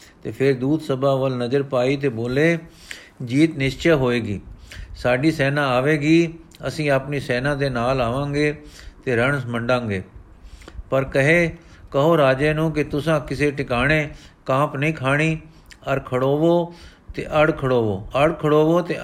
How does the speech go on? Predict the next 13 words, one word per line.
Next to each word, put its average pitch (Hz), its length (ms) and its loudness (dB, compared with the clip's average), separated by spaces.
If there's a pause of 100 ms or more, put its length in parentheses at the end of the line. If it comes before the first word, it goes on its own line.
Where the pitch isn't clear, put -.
(120)
ਅੜ 156 80 4
ਖੜੋਵੋ। 117 520 -2 (760)
ਅੱਗ 160 160 0 (1200)
ਬਾਲ 135 460 2
ਦੇਵੋ, 165 540 2 (320)
ਜੇ 139 160 2
ਵਧੇਗੀ 160 600 4
ਤਾਂ 156 320 0
ਸ਼ਤਰੂ 160 720 0 (360)
ਬਨ 139 240 0
ਨੂੰ 151 260 -2
ਦਾਹ 143 200 6
ਕਰੇਗੀ।" 110 480 -2